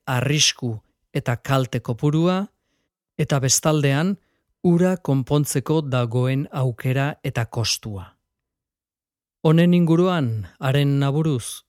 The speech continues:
norberak erabakiko du. Ez dirudi, ordea, Paleik sekula kontuan izan duenik, komenigarritasunaren legearen barruan jarri ezin diren kasuak. Zeinetan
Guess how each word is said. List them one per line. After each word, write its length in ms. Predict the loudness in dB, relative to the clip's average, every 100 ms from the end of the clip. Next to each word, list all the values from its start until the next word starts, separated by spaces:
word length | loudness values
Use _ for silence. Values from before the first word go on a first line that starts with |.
| -6
norberak 640 | 0 2 4 2 2 0 -4
erabakiko 520 | -4 -4 -6 -8 -6
du. 160 | -6 -10 _ _ _ _ _ _ _ _ _ _ _ _
Ez 180 | 0 2
dirudi, 420 | 2 2 2 2 2
ordea, 640 | 0 -2 -4 -4 -6 -10 _ _ _ 0
Paleik 560 | 2 2 2 0 -2
sekula 560 | -2 0 0 2 2 2
kontuan 640 | 2 0 0 0 2 2
izan 320 | 0 0 0
duenik, 460 | 2 0 0 -4 -6 -16 _ _ _ _
komenigarritasunaren 1400 | 2 4 6 4 4 4 2 0 0 2 2 2 4 2 2 4
legearen 580 | 2 2 2 2 0 0
barruan 480 | 0 0 0 0
jarri 640 | -2 -2 0 0 0 -2 -4
ezin 560 | -2 0 2 4 4 2
diren 380 | 0 -2 -2 -4
kasuak. 640 | -4 -6 -6 -8 -10 -14 _ _ _ _ _ _ _ -8
Zeinetan 680 | 2 4 6 4 2 0